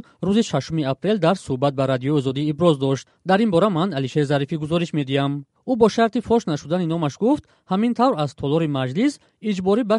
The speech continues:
хидмати ҳарбӣ ҷалб шуданд, вале ӯ аз комиссияи тиббӣ нагузашт. «Мо фикр кардем, як ҷаласаи маъмулӣ аст, лекин дар охир фаҳмидем, ки фиреб хӯрдаем. Маҷбурӣ гирифта, ба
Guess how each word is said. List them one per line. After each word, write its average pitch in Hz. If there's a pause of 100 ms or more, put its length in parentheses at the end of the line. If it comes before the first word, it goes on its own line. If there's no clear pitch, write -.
хидмати 143
ҳарбӣ 135
ҷалб 175
шуданд, 262 (200)
вале 220 (100)
ӯ - (100)
аз 165
комиссияи 185
тиббӣ 151
нагузашт. 147 (460)
«Мо 247
фикр -
кардем, 240
як 220
ҷаласаи 160
маъмулӣ 175 (120)
аст, 151 (260)
лекин 240
дар 165
охир 160
фаҳмидем, 156
ки 240 (240)
фиреб 226
хӯрдаем. 151 (320)
Маҷбурӣ 208
гирифта, 175
ба 175